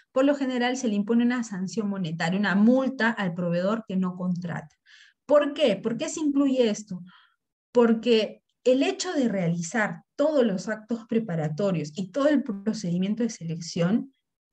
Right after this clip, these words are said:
es manejar logística muy grande. Un procedimiento de selección, una licitación pública, demora por lo menos unos tres, cuatro meses, ¿ya? Y son tres, cuatro meses que,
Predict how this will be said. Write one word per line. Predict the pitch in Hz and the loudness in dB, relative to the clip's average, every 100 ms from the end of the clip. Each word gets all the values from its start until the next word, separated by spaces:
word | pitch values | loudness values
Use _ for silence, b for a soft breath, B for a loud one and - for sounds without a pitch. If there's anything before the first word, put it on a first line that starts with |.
| _ - | _ 2
es | 269 294 - - _ - | 4 2 -4 -12 _ -2
manejar | 208 190 175 254 262 | -2 -2 -2 -2 0
logística | 240 196 - 254 240 - 226 233 | -2 -4 -6 -8 -6 -6 -4 -2
muy | 226 226 247 233 | 2 4 4 2
grande. | 196 233 262 170 156 165 - | 0 -2 -2 -2 -4 -8 -4
Un | 247 285 | 0 0
procedimiento | 311 302 233 165 185 208 220 | 0 -4 -2 0 0 0 0
de | 269 262 | -2 -2
selección, | 196 165 - 202 220 | -4 -8 -4 0 4
una | 240 262 | 4 4
licitación | 233 226 180 165 165 214 220 220 | 0 0 -4 -4 -4 0 2 2
pública, | 220 196 180 170 170 233 - _ _ _ _ _ _ _ _ | 2 0 -2 -4 -6 -8 -10 _ _ _ _ _ _ _ _
demora | 185 190 196 233 262 277 | 0 2 4 4 2 0
por | 220 | -2
lo | 180 | -4
menos | 190 208 226 220 | -2 0 -2 -2
unos | 208 214 - - _ | -4 -4 -6 -16 _
tres, | 233 240 233 - | 0 2 0 -6
cuatro | 220 214 190 | -10 -6 -4
meses, | 220 254 - - - - _ _ _ _ _ _ _ _ | -2 -4 -8 -16 -18 -20 _ _ _ _ _ _ _ _
¿ya? | 185 180 214 - | -8 -8 -8 -8
Y | 185 | 0
son | 240 240 | 2 4
tres, | - 285 285 | 4 2 0
cuatro | - 254 240 208 | 0 0 0 0
meses | 202 214 - 190 269 - _ _ _ _ _ | 0 -2 -6 -10 -10 -14 _ _ _ _ _
que, | - 190 208 277 | -4 -2 -2 -6